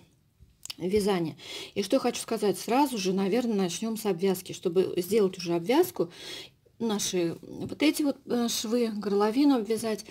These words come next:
а остальное пустить на юбку. То есть второй клубок как раз пойдёт на юбку. А, я предпочитаю вместо, вместо всяких пуговиц для ребёнка сделать просто обычные,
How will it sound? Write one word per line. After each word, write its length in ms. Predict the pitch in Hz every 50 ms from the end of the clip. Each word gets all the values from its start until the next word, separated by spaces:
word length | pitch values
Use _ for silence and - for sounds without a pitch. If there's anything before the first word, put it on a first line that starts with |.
| - - - _
а 100 | 247 262
остальное 340 | 277 - - 269 262 277 269
пустить 360 | - 214 202 - - 220 214
на 100 | 202 208
юбку. 360 | 202 190 180 170 175 - -
То 80 | - 196
есть 100 | 190 -
второй 240 | - 233 233 226 208
клубок 400 | 214 220 220 240 339 392 381 -
как 160 | 226 208 -
раз 160 | 226 262 -
пойдёт 320 | - 196 190 196 196 202 202
на 100 | 190 185
юбку. 380 | 165 156 143 - _ - 165 - _ - - - - - - - - _
А, 200 | 196 202 202 196
я 260 | 190 202 277 339 339
предпочитаю 840 | - 233 226 - - - - - - - 254 269 285 269 254 214 165
вместо, 680 | - 165 175 214 247 254 233 233 - - 175 165 165 - - _ _ _ _ _ - _
вместо 420 | - 196 202 233 240 214 - - 190
всяких 420 | - - 226 208 196 - 180 180
пуговиц 680 | - _ - 330 320 277 262 214 208 170 170 - - - _ - -
для 200 | 180 190 196 196
ребёнка 440 | 202 185 196 254 294 302 277 - 185
сделать 400 | 170 185 214 262 262 - - -
просто 560 | - - 202 233 262 254 - - - 175 170 175 - - - - - - - - -
обычные, 760 | 185 180 175 214 240 247 - - - 196 180 175 170 170